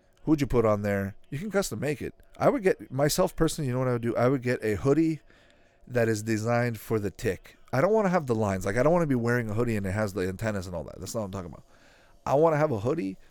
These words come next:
that's, like, black with a few little lines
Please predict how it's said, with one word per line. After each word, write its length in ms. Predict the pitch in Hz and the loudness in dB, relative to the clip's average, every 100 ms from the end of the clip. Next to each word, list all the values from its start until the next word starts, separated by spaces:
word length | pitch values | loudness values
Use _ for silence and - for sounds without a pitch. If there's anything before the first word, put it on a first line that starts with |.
| - | -12
that's, 220 | - 110 120 | -10 -4 -4
like, 240 | 95 60 | -4 -4
black 520 | 107 117 175 - - _ _ _ _ - | 0 2 0 -6 -20 _ _ _ _ -8
with 160 | 117 110 | -4 -4
a 40 | |
few 320 | - 143 190 | -4 -4 -2
little 320 | 196 185 160 | 0 2 2
lines 720 | 127 131 139 175 190 196 - | 2 0 0 0 -4 -8 -12